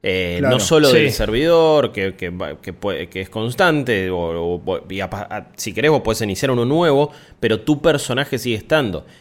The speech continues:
Speaker 1: Entonces, te lleva todos los ítems, todo el leveleo, todas las skills, y es como de repente alguien te dice, "Che,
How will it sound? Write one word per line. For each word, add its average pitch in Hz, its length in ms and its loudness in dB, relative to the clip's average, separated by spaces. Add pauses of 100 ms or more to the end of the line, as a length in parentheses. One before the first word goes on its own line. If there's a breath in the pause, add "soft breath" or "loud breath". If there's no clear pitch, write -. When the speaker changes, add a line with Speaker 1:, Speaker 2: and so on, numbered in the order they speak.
(140 soft breath)
Speaker 1:
Entonces, 104 640 -4
te 117 100 -2
lleva 113 360 -2
todos 139 120 2
los 120 200 0
ítems, 107 340 -2
todo 127 160 2
el 117 80 2
leveleo, 107 600 2
todas 131 220 2
las 110 120 -6
skills, 139 340 -4 (240 soft breath)
y 139 60 -4
es 135 60 -4
como 135 180 2
de 120 60 4
repente 185 340 0
alguien 143 160 0
te 131 60 -2
dice, 135 200 -4
"Che, 135 400 2